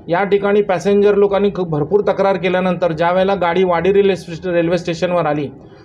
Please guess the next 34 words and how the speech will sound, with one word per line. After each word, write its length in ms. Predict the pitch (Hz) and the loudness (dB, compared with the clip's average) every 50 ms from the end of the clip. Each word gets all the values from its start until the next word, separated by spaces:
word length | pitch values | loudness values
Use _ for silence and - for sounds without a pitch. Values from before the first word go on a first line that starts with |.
| - - - | -12 -6 -4
त्यावेळेला 280 | 170 180 190 190 196 | 0 0 2 2 0
सर्व 260 | 180 - 190 202 220 220 | 0 0 0 2 2 2
पॅसेंजरनी 580 | 208 196 180 170 196 196 196 196 185 185 202 | 2 0 0 0 -2 -2 0 0 0 2 2
वाडी 280 | 202 185 175 170 175 185 | 2 2 2 2 0 0
रेल्वे 240 | 180 180 175 180 175 | 0 0 -2 -2 -4
स्टेशन 340 | 165 - 180 156 - 180 175 | -4 -6 -6 -6 -6 -6 -6
मास्तरकडे 600 | 170 156 143 - - 170 165 160 180 170 175 175 | -4 -4 -4 -2 -4 -4 -2 0 0 0 0 2
याबाबत 480 | 170 160 160 160 160 156 165 160 - | 0 0 0 0 0 -2 -2 -2 -4
तक्रार 280 | 151 147 - 151 175 175 | -6 -4 -2 -2 -2 -2
केली 260 | 160 165 160 139 135 131 - - - - - - - - | -2 -4 -4 -6 -6 -10 -14 -20 -20 -20 -20 -18 -10 -6
आणि 160 | 160 180 180 | -4 -4 -2
तक्रार 380 | 175 175 160 180 185 202 202 | -2 -2 -2 -2 0 0 0
केल्यानंतर, 540 | 196 170 196 190 190 190 190 190 180 185 190 190 165 | 0 0 0 0 0 0 -2 -2 0 0 -2 -2 -2
परंतु 520 | - - 180 185 196 196 180 175 202 202 202 202 | -4 -2 0 0 0 0 0 2 4 4 4 2
त्या 140 | 196 185 190 | 0 -2 -2
ठिकाणी 420 | 185 180 175 175 190 190 190 196 | -2 -4 -4 -2 -2 -2 -2 -2
वाडी 260 | 196 185 170 165 175 180 | 0 0 0 2 0 0
रेल्वे 260 | 180 180 175 175 180 | 0 -2 -2 -2 -4
स्टेशनवर 560 | 165 - 180 160 160 180 175 180 180 170 147 - - - - - - - 151 | -2 -4 -6 -4 -2 -2 -2 0 0 0 0 -2 -6 -16 -20 -20 -12 -4 -2
डॉक्टर 320 | 160 156 156 160 - 202 | -2 -2 -2 -2 -2 0
आणि 180 | 202 196 202 196 | 0 2 0 0
पोलीस 360 | - 180 175 185 180 185 - | 0 -2 -6 -6 -6 -6 -4
फोर्स 220 | 180 190 165 160 | -4 -4 -2 -2
अव्हेलेबल 420 | 170 160 165 175 180 185 175 190 190 | 0 0 2 2 2 2 0 0 -2
नसल्यामुळं 580 | 185 165 160 - 180 180 180 180 175 151 127 - - - - - - - - - - | -2 -4 -4 -4 -2 -2 0 0 0 -2 -2 -6 -12 -20 -20 -20 -20 -20 -12 -4 -2
त्या 140 | 170 175 180 | 0 0 0
ठिकाणी 360 | 170 180 175 180 180 190 185 | 0 -2 -2 -2 -2 -4 -4
स्टेशन 360 | 175 - 175 160 - - 190 | -4 -4 -4 -4 -2 -2 -2
मास्तरने 400 | 190 180 165 - 185 175 190 185 | -2 -2 -2 -2 -2 -2 -2 -2
ती 160 | - 175 185 | -2 0 -2
गाडी 240 | 170 175 175 175 180 | 0 0 2 0 0
सोलापूरकडे 640 | 180 - 170 165 170 175 170 185 175 190 190 190 190 | 0 0 0 2 2 0 0 -2 -2 0 0 0 0
रवाना 280 | 180 175 175 175 180 185 | 0 0 0 0 0 -2
केली 300 | 170 180 185 170 156 | 0 0 0 0 0